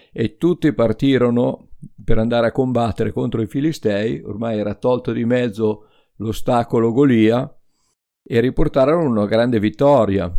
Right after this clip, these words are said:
E quando tornavano da questa vittoria, le donne, danzando, si rispondevano a vicenda e dicevano, sto leggendo, "Saul ha ucciso i suoi mille e Davide i suoi diecimila."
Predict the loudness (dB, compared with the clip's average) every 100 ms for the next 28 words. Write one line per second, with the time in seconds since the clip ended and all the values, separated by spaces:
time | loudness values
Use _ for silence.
0 | 2 0 0 -2 -2 -6 -2 -2 -2 0
1 | 2 2 0 0 0 -2 -2 -4 -2 0
2 | 0 0 -6 -8 -4 -4 -2 2 2 2
3 | -2 -6 -12 _ _ _ _ _ _ _
4 | _ -4 0 2 2 2 0 -2 -2 -2
5 | -2 0 0 0 0 -2 -4 -4 -4 -4
6 | 0 2 4 2 2 0 -2 -2 0 0
7 | 0 -2 -4 -2 0 2 0 -2 0 0
8 | 2 0 0 0 2 -2 -4 -8 _ _
9 | _ _ _ _ -4 2 4 4 2 0
10 | 0 2 2 2 2 2 8 8 8 4
11 | 2 4 4 2 2 2 4 2 4 6
12 | 6 2 -2 6 8 8 2 0 0 0
13 | -2 0 0 0 -4 -10